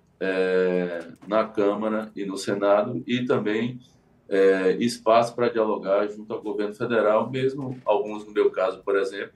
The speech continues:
que fui oposição e continuo sendo oposição ao governo Bolsonaro, tivemos, tivemos espaço. Uma do-, uma das características, por exemplo, foi a minha indicação para a presidência da Comissão de Desenvolvimento Econômico e Social,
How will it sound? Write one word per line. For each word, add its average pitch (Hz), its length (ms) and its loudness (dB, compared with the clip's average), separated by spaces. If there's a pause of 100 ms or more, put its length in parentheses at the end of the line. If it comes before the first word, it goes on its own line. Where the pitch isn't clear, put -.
que 107 140 -20
fui 98 240 -6
oposição 90 840 0
e 85 80 -18
continuo 98 360 -8
sendo 98 260 -8
oposição 85 640 -6 (380)
ao 90 180 4
governo 90 400 2
Bolsonaro, 92 600 2
tivemos, 123 440 2
tivemos 123 380 -2
espaço. - 480 2
Uma - 140 -6
do-, - 220 0
uma 104 100 -8
das 120 180 2
características, - 1040 -4
por 123 120 -2
exemplo, 123 300 -2 (340)
foi 120 200 6
a 113 60 6
minha 120 160 2
indicação 117 760 0
para 113 300 2
a - 60 0
presidência 101 720 -2
da 101 80 -2
Comissão 98 460 -8
de 104 80 -10
Desenvolvimento 101 460 -10
Econômico 104 480 -6
e - 40 -14
Social, - 580 0